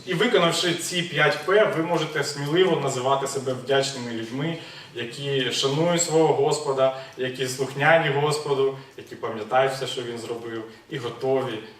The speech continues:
готові трудитися, готові працювати для того, щоб, е, Господь, е, ще в, в комусь, е, відгукнувся, е, вдячним серцем. Давайте, я прошу,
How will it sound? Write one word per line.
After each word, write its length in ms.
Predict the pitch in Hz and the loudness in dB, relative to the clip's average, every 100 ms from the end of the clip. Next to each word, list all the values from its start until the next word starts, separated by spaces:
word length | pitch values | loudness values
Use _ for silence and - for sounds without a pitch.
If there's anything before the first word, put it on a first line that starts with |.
| - - | -20 -16
готові 340 | 110 143 123 | -8 -2 -2
трудитися, 600 | 107 - 110 110 107 - | -4 -8 -10 -10 -10 -12
готові 300 | 104 110 120 | -10 -6 -6
працювати 640 | 113 - - 123 147 147 120 | -6 -10 -10 -2 0 0 -4
для 100 | 107 | -6
того, 280 | 131 135 120 | -2 -2 -2
щоб, 480 | - 120 113 110 110 - - - | -4 -4 -4 -6 -6 -10 -16 -14
е, 220 | 110 107 107 | -10 -10 -8
Господь, 520 | 113 - 147 175 175 - - - - _ - | -8 -6 0 2 0 -6 -18 -20 -20 _ -6
е, 440 | 110 107 107 104 - | -4 -2 -2 -4 -6
ще 240 | - - 170 | -6 0 0
в, 40 | - - 139 | 0 -8 -14
в 80 | - | -2
комусь, 480 | 156 - 127 120 127 | 4 4 4 -2 -2
е, 240 | 123 120 117 | 0 0 0
відгукнувся, 760 | 131 127 127 147 160 - 127 120 - - - | -4 -4 -4 -2 -2 0 -2 -2 -8 -14 -6
е, 220 | 110 107 107 107 110 | 0 0 0 -6 -6
вдячним 420 | 131 131 135 123 117 - | 0 2 2 -6 -8 -12
серцем. 480 | - - 107 101 - 95 - - - - | -12 -4 -2 -4 -10 -14 -18 -20 -16 -2
Давайте, 360 | 123 170 143 | 4 4 6
я 80 | 131 | 4
прошу, 380 | 131 139 - | 4 0 0